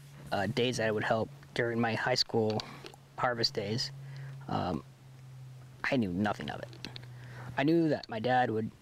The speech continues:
get bottles of wine given to him because that's the nature of the industry. You, you, you give something because you feel that you, that it's, it's,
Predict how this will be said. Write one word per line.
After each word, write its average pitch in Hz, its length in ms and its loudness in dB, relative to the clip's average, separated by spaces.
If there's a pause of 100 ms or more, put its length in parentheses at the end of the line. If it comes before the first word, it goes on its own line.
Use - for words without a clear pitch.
(540)
get 120 200 4 (120)
bottles 104 260 4
of 139 80 2
wine 113 260 0 (720)
given 110 200 2
to - 100 -2
him 107 140 0 (420)
because 110 460 -2 (320)
that's - 240 0
the - 120 -10
nature - 260 -2
of 113 40 2
the 113 60 2
industry. 113 340 0
You, 113 240 0 (160)
you, 120 100 2 (1600)
you 110 340 2 (120)
give 123 200 2
something 113 280 0
because 110 300 0
you 110 140 0
feel 110 280 -2
that - 200 -2
you, 104 180 -4 (420)
that - 140 -12
it's, - 340 -6 (200)
it's, - 280 -6